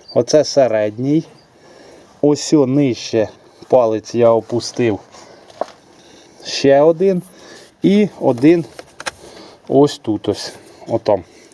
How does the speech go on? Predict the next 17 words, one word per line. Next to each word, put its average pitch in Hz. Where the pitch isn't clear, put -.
Ось -
отут. -
Ось. -
Ось 120
от, 117
он, 120
де 113
я 110
показую 113
отверткою, 127
отам. 98
Зараз 156
вам 139
попробую 135
показати 120
ще 143
знизу. 95